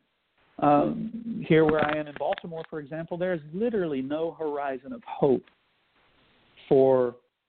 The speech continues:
this generation and the coming generation of young people dependent on those schools. So when you are wearing the boot heel, in other words, when you are the hegemony, when you are Rome,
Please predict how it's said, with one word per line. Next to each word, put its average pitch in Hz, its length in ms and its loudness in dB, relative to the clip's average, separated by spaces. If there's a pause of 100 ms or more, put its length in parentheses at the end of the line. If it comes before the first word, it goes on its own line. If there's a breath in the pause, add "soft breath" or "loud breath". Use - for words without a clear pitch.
(720)
this 127 260 2 (180)
generation 135 680 -2
and 107 100 -10
the 110 60 -14
coming 135 380 0
generation 120 720 -2
of 113 160 -8 (640)
young 165 340 4
people 131 280 -4
dependent 117 520 -2
on 113 440 -6 (200)
those 117 200 2 (100)
schools. 151 300 2 (120)
So 143 220 4 (560 loud breath)
when 220 320 2
you 226 140 2
are 170 100 0
wearing 196 500 -4
the 127 100 -6
boot 110 280 -8
heel, 104 260 -10
in 131 80 -6
other 165 160 6
words, 151 280 2
when 214 260 0
you 208 240 -2
are 202 400 0
the 147 120 -2
hegemony, 113 580 -10
when 175 180 0
you 202 160 4
are 233 260 6
Rome, 120 460 0